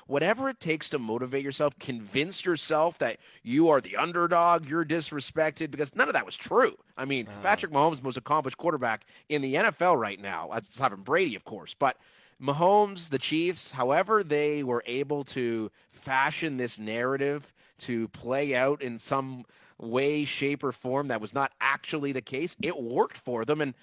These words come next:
Speaker 2: Yeah.
Speaker 1: do the Kansas City Chiefs need any added motivation to beat Cincinnati than the mayor or people calling Arrowhead Stadium Burrowhead? Of course not. It's the A F C Championship game.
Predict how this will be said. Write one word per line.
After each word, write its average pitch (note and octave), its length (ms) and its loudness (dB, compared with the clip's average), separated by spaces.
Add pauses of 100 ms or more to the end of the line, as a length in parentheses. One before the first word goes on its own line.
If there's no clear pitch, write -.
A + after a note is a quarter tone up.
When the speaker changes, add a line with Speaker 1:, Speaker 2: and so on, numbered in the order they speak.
(220)
Speaker 2:
Yeah. F#2+ 100 -14
Speaker 1:
do F3 400 -2
the D#3+ 120 0
Kansas G#3+ 340 0
City F3+ 160 -2
Chiefs C#3+ 420 -6
need B2 140 -4
any B2+ 260 -6
added B2 320 -4
motivation A2+ 720 -6
to G#2 80 -10
beat G#2+ 220 -12
Cincinnati A2 720 -8
than G#2+ 100 -12
the F2 80 -14
mayor B2 600 -2
or G#2 180 -6 (180)
people C3 280 -6
calling C3 400 2
Arrowhead B2+ 480 0
Stadium B2+ 500 -4 (260)
Burrowhead? C#3 400 -2
Of E3 120 -8
course G3 300 -2
not. E2+ 160 -10
It's - 100 -16
the C#3 120 -14
A E3 100 0
F D3+ 100 -4
C D3+ 100 -8
Championship C3 540 -6
game. F2+ 200 -16